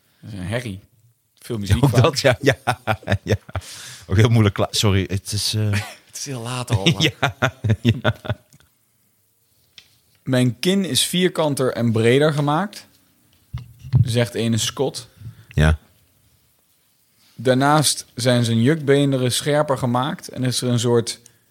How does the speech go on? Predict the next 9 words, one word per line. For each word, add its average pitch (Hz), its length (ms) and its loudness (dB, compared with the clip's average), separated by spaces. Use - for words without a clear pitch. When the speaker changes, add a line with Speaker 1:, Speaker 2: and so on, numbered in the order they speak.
Speaker 1:
zuur 175 640 0
in 156 140 -2
zijn 139 120 -4
gezicht 143 340 0
gespoten 156 600 2
door 151 120 -2
een 135 80 -2
speciale 135 420 0
behandeling, 131 580 0